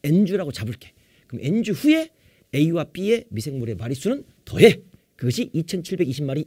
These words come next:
이상, 이상이 되는 최소의 M주. 그럼 N의 최소값 구해. 지수 부등식.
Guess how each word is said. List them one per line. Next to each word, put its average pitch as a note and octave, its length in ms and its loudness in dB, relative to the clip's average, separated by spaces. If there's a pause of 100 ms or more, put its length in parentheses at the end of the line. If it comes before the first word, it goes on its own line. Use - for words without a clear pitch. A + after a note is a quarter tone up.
이상, G#3 420 0 (500)
이상이 B2+ 360 0
되는 D#3 320 0 (460)
최소의 C#4+ 680 0
M주. D3+ 340 4 (680)
그럼 C#3 180 -6 (300)
N의 F#3+ 380 2 (200)
최소값 - 480 0 (580)
구해. F#3 220 4 (440)
지수 B2+ 260 -6
부등식. F3+ 440 0